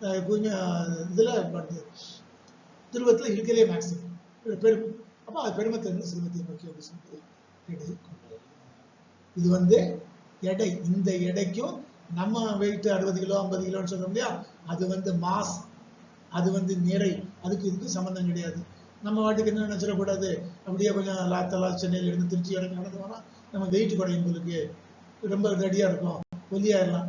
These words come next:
அப்படின்னு நினைச்சிடக்கூடாது. ஓகேயா? சரி. இனிமே ரொம்ப ஒரு இன்ட்ரெஸ்ட், சுவாரஸ்யமான கேள்வி இது.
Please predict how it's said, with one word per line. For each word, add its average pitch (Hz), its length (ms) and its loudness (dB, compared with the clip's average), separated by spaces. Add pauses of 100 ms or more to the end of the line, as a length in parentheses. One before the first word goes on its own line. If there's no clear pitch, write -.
அப்படின்னு 170 340 -4
நினைச்சிடக்கூடாது. - 640 -14
ஓகேயா? 254 400 -4
சரி. - 180 -14 (300)
இனிமே 233 260 4
ரொம்ப 196 220 4
ஒரு 175 140 2
இன்ட்ரெஸ்ட், 175 200 -2
சுவாரஸ்யமான 175 640 -2
கேள்வி 165 420 -10
இது. 285 180 -10